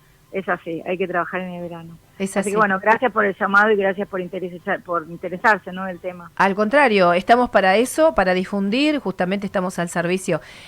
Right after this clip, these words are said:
Speaker 2: eh, tanto de los municipios que, que trabajan y que muestran un poco. Eh, la idea nuestra básicamente es eso, mostrar lo que ustedes están haciendo. Eh, el organismo que los nuclea es el municipio, nosotros en el multimedio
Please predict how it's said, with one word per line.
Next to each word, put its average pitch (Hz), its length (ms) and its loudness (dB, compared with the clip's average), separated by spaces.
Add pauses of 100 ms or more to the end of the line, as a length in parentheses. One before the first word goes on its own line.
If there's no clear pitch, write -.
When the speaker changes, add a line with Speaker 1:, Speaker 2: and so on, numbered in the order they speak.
Speaker 2:
eh, 175 80 -6
tanto 185 340 0
de 170 100 -2
los 170 120 -6
municipios 175 540 -4
que, 147 440 -4
que 160 140 -10
trabajan 190 580 2
y 180 80 -4
que 165 160 -4
muestran 185 500 0
un 160 120 -4
poco. 175 420 2 (380)
Eh, - 160 -6
la 277 100 2
idea 294 300 6
nuestra 226 480 0
básicamente 196 640 -2
es - 120 -6
eso, 160 280 -2
mostrar 190 520 2
lo 214 120 2
que 170 60 -4
ustedes 233 300 0
están 156 200 -6
haciendo. 156 500 -6 (380)
Eh, 156 320 -4
el 170 160 -2
organismo 190 500 0
que 180 80 -2
los 185 140 -2
nuclea 202 300 -2
es 175 120 -8
el 175 80 -4
municipio, 202 500 -4
nosotros 202 540 -4
en 165 80 -6
el 175 80 -4
multimedio 202 680 -2